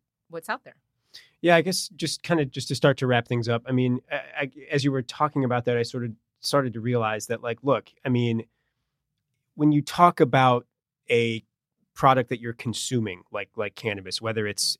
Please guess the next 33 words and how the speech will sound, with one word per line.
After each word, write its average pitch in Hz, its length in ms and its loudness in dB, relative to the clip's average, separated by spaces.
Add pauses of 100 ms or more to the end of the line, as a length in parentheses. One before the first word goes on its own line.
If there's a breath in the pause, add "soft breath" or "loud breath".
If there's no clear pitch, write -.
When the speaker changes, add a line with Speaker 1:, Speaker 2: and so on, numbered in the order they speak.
Speaker 2:
edibles, 127 440 2
whether 107 300 -6
it's - 240 -8
the - 80 -20
flower, 117 720 4
or 110 160 -10
whether 104 240 -10
it's 95 160 -14
a 95 60 -16
tincture 123 500 -2
or 98 160 -12
an 98 100 -18
oil 117 320 2
or 101 60 -4
whatever, 110 480 0
like, 107 240 -4
you're 127 100 -4
putting 185 260 4
that 143 180 4
inside 123 420 2
your 98 100 -10
body. 92 460 -6
Like, 98 140 -6
I 131 80 4
wanna 185 220 4
know 147 260 6
when 123 160 -4
I 120 40 2
go 123 100 0
to 123 80 0
the 104 80 -8
grocery 123 440 -2
store 98 380 -8